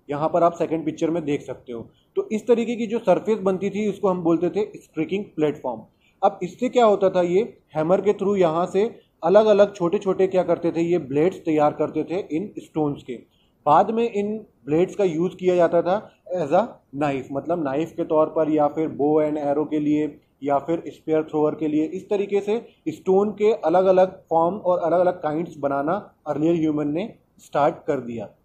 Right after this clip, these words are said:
यही होता है आपका punch blade technique। Let's move to the next topic। So the next topic is mode of communication। In previous topics we already studied about the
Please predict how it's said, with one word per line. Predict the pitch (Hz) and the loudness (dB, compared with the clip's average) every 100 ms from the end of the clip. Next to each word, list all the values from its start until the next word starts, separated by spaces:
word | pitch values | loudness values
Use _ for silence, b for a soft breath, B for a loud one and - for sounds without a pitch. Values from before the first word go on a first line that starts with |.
| - | -10
यही | 143 190 | -6 0
होता | 190 175 170 | 0 4 4
है | |
आपका | 147 - 196 240 _ _ | 4 0 -4 -4 _ _
punch | 156 151 151 | -4 -2 -6
blade | 139 170 170 | -4 -4 -4
technique। | 143 120 110 101 _ _ _ _ _ 165 | -10 -10 -14 -20 _ _ _ _ _ -2
Let's | 190 - | -2 0
move | 196 202 | -4 -2
to | 202 | 0
the | 190 180 | 0 0
next | 180 - | -2 0
topic। | 190 202 - _ _ _ _ _ _ _ 190 | 0 0 -6 _ _ _ _ _ _ _ 2
So | 208 | 4
the | 180 | 4
next | 170 175 | 2 2
topic | 196 185 196 | 2 4 2
is | 180 196 - 143 | 2 0 -2 4
mode | 160 156 | 6 6
of | 165 - | 4 4
communication। | 156 151 147 139 127 123 110 - _ _ - | 0 0 -2 -4 -6 -12 -16 -20 _ _ -4
In | 202 185 147 | -2 -2 -4
previous | 170 170 226 226 220 | -2 2 2 4 4
topics | 190 185 190 - 143 | 4 6 2 0 0
we | 170 | 6
already | 160 160 170 202 196 | 6 6 2 0 0
studied | 180 170 180 165 | 0 4 6 6
about | 151 156 135 | 6 4 4
the | 151 175 | 2 2